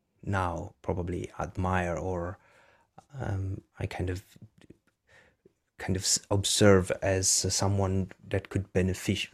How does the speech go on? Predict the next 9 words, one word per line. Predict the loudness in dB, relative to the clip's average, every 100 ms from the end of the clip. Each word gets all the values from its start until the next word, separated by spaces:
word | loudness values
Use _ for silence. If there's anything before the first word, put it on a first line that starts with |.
| -18
could, | -20 -10 -10 0
could | 0 6
benefit, | 6 6 4 0 -12 -12
could, | -14 -14 _
could | -4
be | 0
beneficial | 4 2 4 2 4 0
for | -4 -6
my, | -4 -4 -6